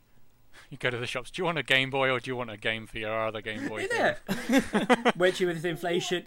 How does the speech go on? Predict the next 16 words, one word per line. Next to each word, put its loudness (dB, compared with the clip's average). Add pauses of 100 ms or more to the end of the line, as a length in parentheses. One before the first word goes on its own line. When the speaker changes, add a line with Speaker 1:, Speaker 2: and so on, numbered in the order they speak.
Speaker 2:
which -4
with 2
inflation -2
would -8
work -6
out -8
to -12
paying -6 (400)
three -8
hundred -8
and -6
ninety-five -8
dollars -10
per -10
game -10
nowadays. -14